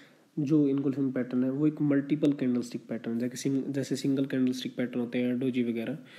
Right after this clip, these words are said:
तो ये एक multiple candlestick pattern है जिसमें हम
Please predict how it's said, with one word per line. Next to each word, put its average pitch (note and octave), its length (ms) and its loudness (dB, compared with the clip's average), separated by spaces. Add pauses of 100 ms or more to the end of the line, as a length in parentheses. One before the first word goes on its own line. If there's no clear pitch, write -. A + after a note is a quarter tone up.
(200)
तो C#3+ 60 2
ये D3 260 8
एक C#3+ 100 0
multiple C#3 420 4
candlestick B2+ 480 -2
pattern B2 320 -2
है C#3 100 -2
जिसमें D3 420 2
हम D3+ 380 0